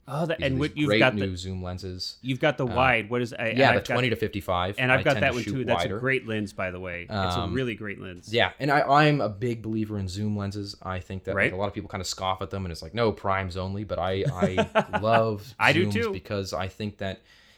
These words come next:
Speaker 2: I think that, you know, people, when they get all technical about lenses, they're like, "Oh, the bokeh is nice," but it's like, that doesn't matter to me. You know, I don't, I don't
Speaker 1: Not
Speaker 2: really
Speaker 1: for
Speaker 2: care
Speaker 1: this
Speaker 2: about the
Speaker 1: level.
Speaker 2: creaminess of a bokeh. I
Speaker 1: Right.
Speaker 2: care about,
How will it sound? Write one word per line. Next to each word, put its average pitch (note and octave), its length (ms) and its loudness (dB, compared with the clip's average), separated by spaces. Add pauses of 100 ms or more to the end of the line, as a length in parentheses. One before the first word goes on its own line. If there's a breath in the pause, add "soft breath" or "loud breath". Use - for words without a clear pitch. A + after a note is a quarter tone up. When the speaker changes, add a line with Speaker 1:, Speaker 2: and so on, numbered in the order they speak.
(180 soft breath)
Speaker 2:
I B2 140 4
think D3 300 -2
that, A2+ 240 -2
you A2 100 -4
know, F#2+ 140 -2
people, C#3+ 460 -6
when G#2+ 140 -2
they G2 100 -2
get C3 180 2
all G#2 180 0
technical G2 540 -6
about G#2+ 220 -4
lenses, F#2 340 -8
they're F2 80 -8
like, F2 180 -8
"Oh, A#2+ 80 -4
the G#2+ 100 -4
bokeh A2+ 280 -4
is F#2 160 -4
nice," F2 200 -10
but A#2+ 120 -10
it's - 80 -12
like, B2 100 -8
that D3+ 140 -6
doesn't F#2+ 240 -10
matter E2+ 240 2
to - 100 -14
me. - 220 -12
You A2 100 -4
know, G2+ 80 0
I G#2+ 140 2
don't, A2 240 -4
I G#2+ 60 -6
don't A2+ 80 0
Speaker 1:
Not F3+ 80 6
Speaker 2:
really G#3 120 0
Speaker 1:
for F#3 80 2
Speaker 2:
care E3+ 100 2
Speaker 1:
this E3 120 0
Speaker 2:
about - 20 -16
the D#3+ 60 0 (160)
Speaker 1:
level. F#2 60 -2
Speaker 2:
creaminess G#2+ 520 -2
of F2 80 -8
a F2 60 -6
bokeh. F2 360 -4
I E2+ 160 -4
Speaker 1:
Right. B2+ 300 2
Speaker 2:
care B2 260 8
about, F#2+ 400 0